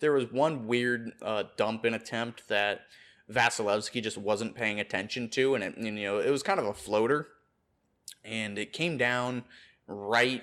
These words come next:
probably, like, five feet in front of the crease, and it was a bouncer as well, and Vazzy didn't, he wasn't looking for it. He thought it was going wide, and he saw it last second once it hits the ice, and it was, it was going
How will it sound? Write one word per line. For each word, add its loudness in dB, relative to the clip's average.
probably, 2
like, -2
five 2
feet -2
in -8
front 0
of -2
the 0
crease, -2
and -4
it -2
was -6
a 0
bouncer 0
as -2
well, 0
and -10
Vazzy 2
didn't, -6
he -8
wasn't -2
looking -4
for 2
it. 0
He -6
thought 0
it -2
was -4
going 0
wide, 0
and -2
he -2
saw 4
it 0
last 0
second 2
once -4
it -2
hits -2
the -2
ice, 4
and -4
it -2
was, -4
it 0
was 0
going 4